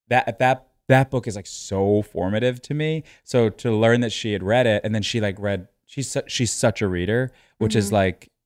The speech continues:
Speaker 1: you, you just, like, you, you can tell when you talk to her because she's so smart and she's so, like, she's just, she's the best. I can't say enough. Um, she's, she's like a poem.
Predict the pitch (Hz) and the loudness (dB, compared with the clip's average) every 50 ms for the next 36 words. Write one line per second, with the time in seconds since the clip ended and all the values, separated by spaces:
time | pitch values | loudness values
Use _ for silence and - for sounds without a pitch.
0 | _ _ - 107 107 104 - - 117 110 123 - - 120 117 107 - 123 113 92 | _ _ -2 -2 -2 -2 0 0 0 0 0 0 0 0 0 0 2 0 -4 -4
1 | _ _ - 113 110 - 107 92 87 95 92 90 92 101 104 104 95 95 92 - | _ _ -4 -4 -2 -2 -4 -4 -2 0 2 2 4 4 2 2 0 -2 -4 -4
2 | 92 82 85 - - 107 95 95 92 - 92 - - 92 - - 82 - - 82 | -4 -4 -4 -4 -6 -6 -6 -6 -6 -8 -8 -10 -10 -12 -12 -14 -14 -12 -8 -6
3 | 80 80 80 80 - - - - 90 82 - - 85 85 85 80 73 69 - _ | -4 -4 -4 -6 -6 -8 -10 -12 -12 -10 -6 -4 -4 -2 -2 -2 -4 -6 -8 _
4 | _ _ _ _ _ _ _ _ _ _ _ _ _ _ _ _ _ _ - - | _ _ _ _ _ _ _ _ _ _ _ _ _ _ _ _ _ _ -10 -8
5 | 127 113 123 113 - - - - - 113 - - - - - 73 73 - - - | -6 -6 -6 -8 -12 -14 -18 -20 -20 -20 -20 -20 -18 -14 -14 -12 -12 -14 -16 -16
6 | - 90 85 - - 80 76 76 76 76 - _ _ _ _ 92 92 90 90 87 | -14 -12 -12 -12 -12 -12 -10 -10 -10 -12 -12 _ _ _ _ -2 0 0 0 0
7 | 87 87 82 - - _ - - 110 95 - - - - 113 98 113 107 101 95 | -2 -2 -6 -8 -12 _ -6 -4 -4 -4 -4 -6 -10 -8 -6 -4 -2 -4 -4 -6
8 | - - 82 82 80 82 90 95 | -6 -6 -8 -6 -8 -8 -10 -12